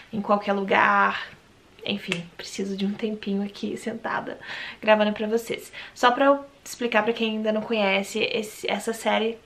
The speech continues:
de pais insanos aqui do canal,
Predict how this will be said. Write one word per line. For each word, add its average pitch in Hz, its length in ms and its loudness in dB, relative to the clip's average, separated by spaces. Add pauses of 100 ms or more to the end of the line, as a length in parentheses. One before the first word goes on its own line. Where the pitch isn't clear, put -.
(120)
de 208 200 -6
pais 214 440 4
insanos 202 600 -2
aqui 208 200 -6
do 208 120 -4
canal, 202 480 0